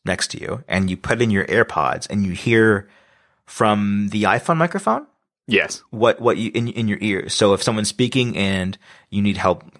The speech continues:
Speaker 1: hearing them, you can put your iPhone closer to that person, even if they're across from you, and then, and then hear what they're saying with clarity, um, which is a great
Speaker 2: Yeah, like, if you're in a
Speaker 1: accessibility
Speaker 2: lecture,
Speaker 1: feature.
Speaker 2: you could put your phone at the front of the room and then listen through your earbuds.
Speaker 1: Mm-hmm,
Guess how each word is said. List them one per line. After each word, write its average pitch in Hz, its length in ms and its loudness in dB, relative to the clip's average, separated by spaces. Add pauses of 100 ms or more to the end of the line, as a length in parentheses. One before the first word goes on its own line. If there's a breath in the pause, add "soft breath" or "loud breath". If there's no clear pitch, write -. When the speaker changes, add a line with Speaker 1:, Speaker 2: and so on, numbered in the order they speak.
(340)
Speaker 1:
hearing 101 360 -2
them, 85 300 -6
you 117 140 -6
can 110 160 -6
put - 160 -4
your 117 180 2
iPhone 104 340 -4 (100)
closer 127 360 -2
to 113 60 -4
that 107 180 0
person, 90 520 -2
even 107 200 -4
if 101 40 -2
they're 95 100 -2
across - 320 -2
from 101 120 -6
you, 90 100 -4
and 92 80 -6
then, 92 160 -6
and 104 100 -4
then 95 80 -2
hear 110 160 -4
what 104 100 -2
they're 95 100 -2
saying 90 340 -4
with 85 120 -12
clarity, 85 500 -4 (340 loud breath)
um, 90 280 -2
which 92 140 -10
is 95 140 -6
a 98 60 -4
great 113 240 2
Speaker 2:
Yeah, 101 60 4
like, 101 140 2
if 101 100 -4
you're 135 100 4
in 117 60 2
a - 20 4
Speaker 1:
accessibility 104 100 4
Speaker 2:
lecture, 104 240 0
Speaker 1:
feature. 92 100 4
Speaker 2:
you 90 140 0
could - 160 -4
put - 200 0
your 95 120 2
phone 92 260 0
at - 60 -6
the - 60 -10
front 98 220 0
of - 60 -12
the 80 80 -2
room 80 300 -2
and 78 80 -8
then 80 140 -6
listen 82 260 -6
through 78 180 -4
your 76 160 -6
earbuds. 71 520 -6 (120)
Speaker 1:
Mm-hmm, 92 280 -8